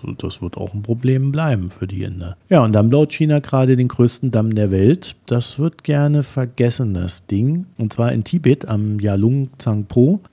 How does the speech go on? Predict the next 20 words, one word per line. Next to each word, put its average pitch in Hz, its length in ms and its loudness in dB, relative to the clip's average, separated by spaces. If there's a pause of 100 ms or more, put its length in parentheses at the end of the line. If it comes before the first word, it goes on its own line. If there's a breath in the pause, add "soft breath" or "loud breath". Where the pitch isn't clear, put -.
Und 120 180 -2
das 147 160 2
Ding 233 160 6
ist 170 140 4
wirklich - 360 0
heikel, 104 460 2
weil 117 540 4 (120)
also 117 220 0
die 127 140 -2
indischen 175 720 -2
Projektionen 135 680 -2
gehen 131 220 0
davon 127 360 -2
aus, 110 480 -4
dass - 720 -6 (260)
gerade 151 420 2
in 139 140 0
der 120 180 0
Trockenzeit 95 1000 -4 (300)
dann 123 380 2